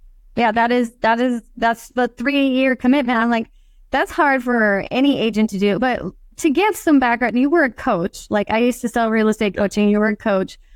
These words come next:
And so you have a high,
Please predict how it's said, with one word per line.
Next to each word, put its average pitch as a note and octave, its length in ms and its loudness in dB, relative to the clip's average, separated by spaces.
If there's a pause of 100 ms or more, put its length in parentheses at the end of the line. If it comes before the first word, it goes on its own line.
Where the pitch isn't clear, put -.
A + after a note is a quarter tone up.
(240)
And G#3+ 380 0
so A3 480 0
you B3 220 2
have A#3 420 0
a G#3 200 0
high, G3+ 600 0